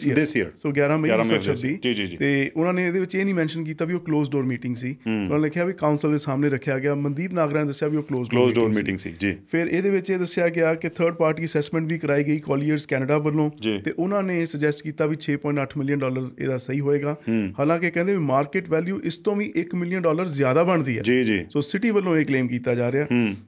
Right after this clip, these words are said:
Speaker 1: ਤੇ ਨਾਲ ਇਹਦੇ 'ਚ ਲਿਖਿਆ ਕਹਿੰਦੇ ਵੀ ਜਦੋਂ ਇਹ ਕਹਿੰਦੇ ਜਿਹੜੀ ਜ਼ਮੀਨ ਆ, so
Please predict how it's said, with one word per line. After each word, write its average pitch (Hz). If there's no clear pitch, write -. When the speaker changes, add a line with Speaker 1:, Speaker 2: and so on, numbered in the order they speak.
Speaker 1:
ਤੇ 151
ਨਾਲ 160
ਇਹਦੇ 175
'ਚ 175
ਲਿਖਿਆ 175
ਕਹਿੰਦੇ 175
ਵੀ 180
ਜਦੋਂ 156
ਇਹ 147
ਕਹਿੰਦੇ 175
ਜਿਹੜੀ 170
ਜ਼ਮੀਨ 151
ਆ, 110
so 175